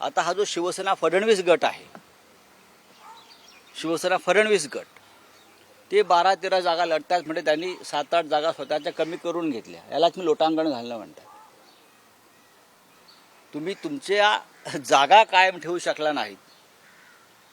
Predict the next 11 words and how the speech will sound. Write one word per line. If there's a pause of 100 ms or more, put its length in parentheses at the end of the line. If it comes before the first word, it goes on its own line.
(140)
आणि (120)
अनेक
ठिकाणी
तुमचे
उमेदवार
भारतीय
जनता
पक्षानं
ठरवले
किंवा
कापले